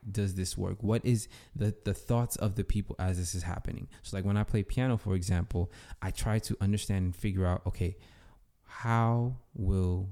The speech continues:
people's minds receive what I'm doing? Like, how are they gonna think? How are they gonna feel? And I try to anticipate that.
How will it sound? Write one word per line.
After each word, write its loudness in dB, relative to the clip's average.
people's 0
minds 2
receive -2
what 0
I'm -4
doing? -2
Like, -6
how -2
are 2
they 2
gonna 2
think? -4
How -4
are -2
they -2
gonna -2
feel? -4
And -2
I -2
try -4
to 0
anticipate -2
that. -6